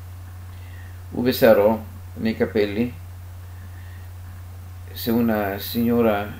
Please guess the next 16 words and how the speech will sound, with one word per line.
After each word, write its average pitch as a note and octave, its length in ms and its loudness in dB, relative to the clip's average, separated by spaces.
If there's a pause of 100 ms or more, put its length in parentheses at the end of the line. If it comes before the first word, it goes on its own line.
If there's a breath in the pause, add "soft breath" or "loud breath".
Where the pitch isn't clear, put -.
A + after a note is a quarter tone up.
mette A2+ 280 0
un G#2+ 140 0
pettine G2+ 640 0 (160)
nei G#2 180 -6
capelli, A2 540 4 (100)
anche A#2 260 2
una A2+ 100 4
cosa, G#2 400 0
è - 80 -8
una A2 140 2
maniera G#2+ 260 2
normale, G#2 720 0 (800 loud breath)
e - 320 -2
perciò A2 300 2
sarebbe G#2 320 0
vietato. F#2 680 0